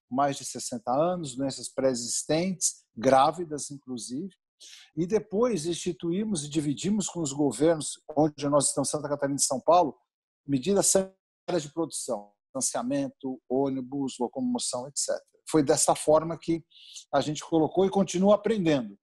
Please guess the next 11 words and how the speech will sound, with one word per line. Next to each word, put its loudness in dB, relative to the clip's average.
continua 0
dividindo, 0
porque 0
agora 6
a 4
China -2
tá -2
em 0
recuperação. -4
Mas 4
interessante 2